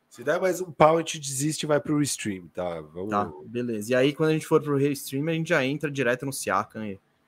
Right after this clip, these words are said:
Speaker 1: Isso.
Speaker 2: Sem enrolação. Galera, desculpa,
Speaker 1: Ó,
Speaker 2: ó,
Speaker 1: a
Speaker 2: mas
Speaker 1: gente tá
Speaker 2: a
Speaker 1: lendo.
Speaker 2: gente não falou nenhuma novidade do Celtics que a gente já não tinha
Speaker 1: É,
Speaker 2: dito.
Speaker 1: a gente tá lendo os superchats da semana passada, tá? Que é a salinha até a gente entrar no,
Speaker 2: Isso,
Speaker 1: no
Speaker 2: e
Speaker 1: coisa.
Speaker 2: hoje pode ficar tranquilo, não sei como o Firo tá de horário, eu tô suave,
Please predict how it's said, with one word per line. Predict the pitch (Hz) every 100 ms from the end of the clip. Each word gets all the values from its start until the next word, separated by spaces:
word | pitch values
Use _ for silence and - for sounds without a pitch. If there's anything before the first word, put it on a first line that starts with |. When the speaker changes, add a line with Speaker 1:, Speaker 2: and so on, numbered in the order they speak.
| _ _ _
Speaker 1:
Isso. | 123 104
Speaker 2:
Sem | 127
enrolação. | 131 123 113 - 110
Galera, | 123 143 147
desculpa, | 127 - 151 143
Speaker 1:
Ó, |
Speaker 2:
ó, | 180
Speaker 1:
a | 151
Speaker 2:
mas | 147
Speaker 1:
gente | -
tá | - 226
Speaker 2:
a |
Speaker 1:
lendo. | 240 196
Speaker 2:
gente | 196 247
não | 254
falou | 240 240 240
nenhuma | 240 269
novidade | 269 240 202 185 180 170
do | 165
Celtics | 147 156 143 139 -
que |
a | 135
gente | 131
já | 131
não | 135
tinha | 131 135
Speaker 1:
É, | 110
Speaker 2:
dito. | 98 - _ _
Speaker 1:
a | 143
gente | 196 220 -
tá | 254 262
lendo | 190 180 190 190
os | 180
superchats | 175 185 180 - 165 180 -
da | 170
semana | - 175 175
passada, | 170 170 - - 107 95
tá? | - 104
Que | -
é |
a | 113
salinha | - 131 117 131 147
até | 120 127
a | 131
gente | 131 131
entrar | 127 120 113
no, | 110 95 76 69 _ _ _ _ _ _
Speaker 2:
Isso, | 170 156
Speaker 1:
no |
Speaker 2:
e | -
Speaker 1:
coisa. | 123 131
Speaker 2:
hoje | 165
pode | 165 - 202
ficar | -
tranquilo, | 208 190 139 160 170
não |
sei | 151 165
como | 160
o |
Firo | 160 147
tá | 147
de | 139 127
horário, | 107 113 135
eu | 127
tô | -
suave, | 139 - 104 110 123